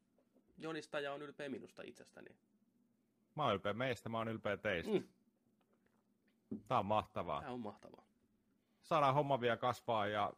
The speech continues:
Speaker 1: Joo.
Speaker 2: homma kehi-, kehittyy. Ja meillä tulee koko ajan, meillä on niin kuin niin hyviä juttuja tuolla, tiedätkö, tulossa.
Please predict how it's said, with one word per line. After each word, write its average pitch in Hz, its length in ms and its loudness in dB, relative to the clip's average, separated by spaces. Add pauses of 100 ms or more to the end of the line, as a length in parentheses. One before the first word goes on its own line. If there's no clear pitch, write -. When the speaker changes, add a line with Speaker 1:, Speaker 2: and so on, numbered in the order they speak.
(440)
Speaker 1:
Joo. 185 380 -2
Speaker 2:
homma 156 180 2
kehi-, 127 380 -2
kehittyy. 160 560 2
Ja 110 80 0
meillä 180 200 0
tulee 208 260 0
koko 202 260 -2
ajan, 147 80 2
meillä 156 140 0
on 165 80 -2
niin 190 120 -6
kuin 180 160 -6
niin 220 200 -4
hyviä 143 280 -2
juttuja 120 420 -2
tuolla, 95 200 -2
tiedätkö, 98 220 -6
tulossa. 98 500 -4